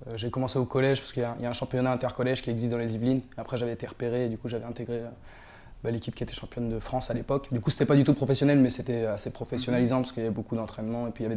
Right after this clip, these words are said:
Speaker 1: des, des gens intéressants qui nous, euh, qui nous entraînaient. Euh, du coup, après, je, je me suis plus dirigé vers le cinéma. À un moment donné, j'avais fait, euh, Donoma, le film qui est,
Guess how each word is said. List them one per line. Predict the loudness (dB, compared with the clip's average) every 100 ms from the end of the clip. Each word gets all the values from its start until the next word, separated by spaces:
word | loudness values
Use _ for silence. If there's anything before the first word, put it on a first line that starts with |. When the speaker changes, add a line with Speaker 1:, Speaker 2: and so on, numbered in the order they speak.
| 0
Speaker 1:
des, | -2
des | -4 -2
gens | -2
intéressants | -2 -4 -6 -6
qui | -8 -8
nous, | -10
euh, | -10 -14 -18 -18 -18 -20 -6
qui | 4
nous | 6 6
entraînaient. | 4 4 2 2 -6 -14 -14 0
Euh, | 6 8 8 8 10 10 8
du | 8
coup, | 10 12
après, | 12 12 10
je, | 10 6
je | 6 4
me | 4
suis | 4 4
plus | 6
dirigé | 8 8 8
vers | 8 4
le |
cinéma. | 2 0 4 8 8 8 6
À |
un | 6
moment | 4 4
donné, | 4 4 4
j'avais | 4 2
fait, | 0 2
euh, | 4 4
Donoma, | 4 4 6 6 4
le |
film | 2 0 0
qui |
est, | 0 0 -2 -4